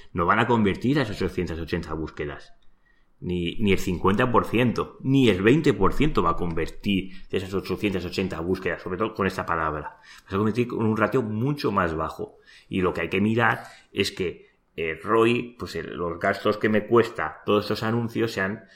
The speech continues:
pues el beneficio sea superior a estos gastos. Y luego, pues siempre que roi sea positivo, pues podremos invertir más o invertir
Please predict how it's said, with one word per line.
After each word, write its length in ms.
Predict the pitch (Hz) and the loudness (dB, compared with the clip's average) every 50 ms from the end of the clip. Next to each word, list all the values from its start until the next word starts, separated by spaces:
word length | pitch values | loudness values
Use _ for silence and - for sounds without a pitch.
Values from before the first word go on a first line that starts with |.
| - - - _ _ _ _ - | -20 -20 -20 _ _ _ _ -8
pues 220 | 117 98 90 90 | -6 -6 -6 -6
el 80 | 90 80 | -4 -2
beneficio 500 | 85 87 87 85 85 - 101 92 - 104 | -2 0 0 0 0 -2 -2 0 0 0
sea 120 | 113 104 | 0 0
superior 460 | - - 117 - - 101 95 98 104 104 | 0 0 0 2 2 4 4 4 4 4
a 40 | 101 | 2
estos 320 | 101 - - 107 90 80 | 0 0 -2 -2 0 2
gastos. 540 | 90 104 113 - - - 82 - - - - - - | 2 2 2 2 0 -2 -2 -4 -4 -6 -8 -10 -10
Y 160 | - 85 85 | -8 -6 -4
luego, 320 | 82 82 80 87 90 90 | -4 -4 -2 -2 -2 -4
pues 140 | - 92 - | -4 -8 -8
siempre 260 | - - 98 92 87 | -6 -4 -4 -2 -2
que 140 | - 98 90 | 0 -2 -2
roi 300 | 85 98 107 110 98 87 | 0 2 2 2 2 0
sea 200 | - - - 82 | -2 -6 -8 -6
positivo, 640 | 82 - - - 123 117 123 123 120 127 - - - - - - - - | -4 -4 -2 -2 -2 0 2 2 2 2 0 0 -4 -12 -18 -20 -12 -4
pues 160 | - 101 95 | -2 -2 -2
podremos 460 | - - 92 87 87 85 85 87 - 104 | 0 2 2 2 2 2 0 -2 -2 -2
invertir 420 | 98 90 87 80 - - 87 82 | 0 0 0 0 0 -2 -4 -2
más 300 | 87 90 90 90 - - - - | -2 -4 -4 -6 -8 -12 -16 -14
o 160 | - 87 87 | -12 -12 -10
invertir 480 | 85 82 78 73 - _ - 73 - | -10 -8 -10 -10 -12 _ -18 -20 -18